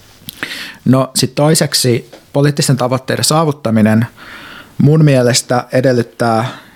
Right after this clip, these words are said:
jollain tavalla elämän käytäntöjen muuttamista mikropoliittisella tasolla. Eli jotta voidaan muuttaa asioita, ö, pitää kehittää uusia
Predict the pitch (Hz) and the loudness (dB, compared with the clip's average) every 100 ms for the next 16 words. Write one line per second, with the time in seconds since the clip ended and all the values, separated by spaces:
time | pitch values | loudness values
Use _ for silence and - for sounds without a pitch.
0 | - 131 131 127 113 110 107 101 110 117 | -10 -2 0 2 0 0 0 0 2 2
1 | 110 95 98 117 104 98 98 98 104 104 | 0 -2 -4 -2 0 2 2 4 4 4
2 | - 98 95 - 98 - _ _ _ _ | 0 0 0 -2 -6 -8 _ _ _ _
3 | _ _ - - 110 - 92 87 85 - | _ _ -14 -2 0 0 -2 -2 -2 -4
4 | 85 - - 92 95 - - _ _ _ | -4 -4 -4 -4 -6 -12 -20 _ _ _
5 | _ - - - - - _ _ 120 113 | _ -20 -20 -20 -20 -20 _ _ 0 2
6 | 110 - _ 127 - 135 123 113 131 139 | 0 -2 _ -2 0 0 2 2 2 0
7 | 131 107 123 143 156 147 143 143 - _ | -2 -2 0 0 2 2 0 -4 -8 _
8 | _ _ - 117 120 127 131 127 135 143 | _ _ -6 -2 -2 -2 -2 0 0 0
9 | 131 123 127 120 113 107 | 0 2 2 2 2 0